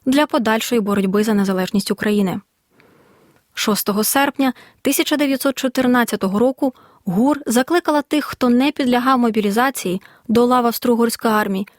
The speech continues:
добровільно вступати до лав українських січових стрільців У С С. Основу легіону українських січових стрільців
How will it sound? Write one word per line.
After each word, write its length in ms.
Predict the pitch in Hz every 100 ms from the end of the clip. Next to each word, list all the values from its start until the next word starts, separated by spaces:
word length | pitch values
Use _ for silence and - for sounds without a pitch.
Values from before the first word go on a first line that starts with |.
| _
добровільно 720 | 220 240 285 269 240 202 247 285
вступати 480 | - 220 240 254
до 100 | 214
лав 160 | 214 233 -
українських 680 | 240 226 214 208 240 247
січових 360 | - 214 202 196
стрільців 500 | - 226 226 - 269 - _ _
У 180 | 247 233
С 260 | 233 -
С. 300 | 220 180 - - - _ _ - - - -
Основу 460 | 196 - 294 330
легіону 500 | 269 254 254 294 277
українських 720 | - - 254 262 247 202 - -
січових 400 | 214 - 247 208
стрільців 540 | - 214 - 330 359